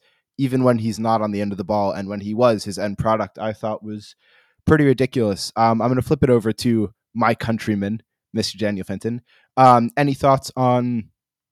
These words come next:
Jesus that haven't been said? And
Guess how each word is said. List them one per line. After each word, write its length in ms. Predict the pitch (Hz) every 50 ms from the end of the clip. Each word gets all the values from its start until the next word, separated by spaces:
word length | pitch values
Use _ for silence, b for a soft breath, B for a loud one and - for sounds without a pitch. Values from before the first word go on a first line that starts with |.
| _ _ _ _ -
Jesus 680 | - - 139 139 135 131 131 139 151 143 - - - - _
that 320 | 110 107 117 113 110 -
haven't 300 | - 117 127 120 120 110
been 140 | - 120 117
said? 260 | - - 127 135 135
And 220 | 127 113 107 104